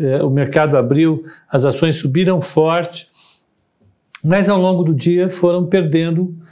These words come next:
aceleração, basicamente porque o dólar caiu forte. O dólar teve uma das maiores quedas que eu, que eu já vi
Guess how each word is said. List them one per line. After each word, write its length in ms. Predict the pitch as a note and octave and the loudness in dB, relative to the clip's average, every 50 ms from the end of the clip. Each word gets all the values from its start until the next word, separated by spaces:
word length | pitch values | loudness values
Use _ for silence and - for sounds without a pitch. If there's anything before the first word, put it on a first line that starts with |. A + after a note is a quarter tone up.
| _ _ _ _ _ _ | _ _ _ _ _ _
aceleração, 840 | - E3+ D3+ - - F3+ F3 F3+ F#3 F#3+ F3+ F#3+ - - C#3 B2+ A#2+ A#2+ | -4 -4 -2 0 2 2 2 2 0 0 -2 -4 -2 -2 -2 0 0 0
basicamente 640 | C3 F#3 G#3+ G#3 G3 F#3+ F#3+ F3+ E3+ F3+ F#3+ - | 2 2 2 2 0 0 0 0 0 0 -2 -4
porque 160 | - - - G#3+ | -4 -2 0 0
o 80 | A3 | 2
dólar 320 | F#3 D#3+ E3 F3 F#3 F#3 F#3 | 2 2 2 2 0 0 0
caiu 340 | - F3+ E3 E3+ G3 G#3 | 0 2 2 2 0 0
forte. 800 | F3 - - - - - E3+ D#3+ D3+ C3 A#2+ - - - - - _ _ _ - - - - _ | -2 -6 -10 -8 -2 0 2 2 2 2 0 -2 -6 -12 -18 -20 _ _ _ -20 -20 -20 -20 _
O 80 | - D#3 | -4 -2
dólar 300 | C#3 E3+ G3 G3+ F#3+ G3 | 0 0 2 0 0 0
teve 180 | G3 F#3+ F3+ F#3+ | 2 2 2 2
uma 160 | F#3+ F3+ E3+ | 2 2 2
das 160 | E3+ D#3 C#3 | 2 0 0
maiores 440 | D#3 E3+ E3 F3 F#3+ G3 F#3+ F#3+ - | 0 0 0 0 0 0 -2 -4 -6
quedas 500 | - - F3+ F3 E3+ E3+ E3+ F3 D#3+ - | -4 0 0 2 2 0 0 -2 -4 -4
que 160 | - - F3 | -6 -2 -2
eu, 320 | E3+ E3 E3 D#3+ D3 C#3+ C#3+ | 0 0 0 -2 -4 -4 -4
que 80 | - | -2
eu 80 | D#3+ D#3+ | -2 0
já 160 | C#3+ D#3+ D#3+ | 0 0 0
vi 320 | C#3+ C3 C#3 C#3+ C#3+ C#3+ | 0 -2 -2 -4 -4 -6